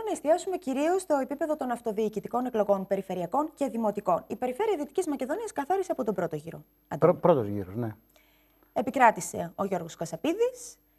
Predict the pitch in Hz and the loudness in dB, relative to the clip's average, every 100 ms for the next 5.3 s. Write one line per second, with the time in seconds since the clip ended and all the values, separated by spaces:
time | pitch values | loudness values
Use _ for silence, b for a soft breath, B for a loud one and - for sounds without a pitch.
0 | _ - 453 466 330 247 226 180 170 - | _ 2 2 2 -2 -2 -6 -6 -8 -8
1 | 180 175 170 165 - - - - 185 220 | -4 -4 -4 -10 -10 -12 -8 0 4 6
2 | 214 208 202 208 220 208 214 143 - 101 | 6 8 8 10 8 8 8 6 0 -6
3 | - - 123 131 117 - 120 117 120 120 | -6 -6 0 2 0 -2 -2 0 -2 -2
4 | 127 170 175 165 143 165 175 156 180 165 | 0 0 2 0 2 2 4 4 4 4
5 | 160 - | 2 0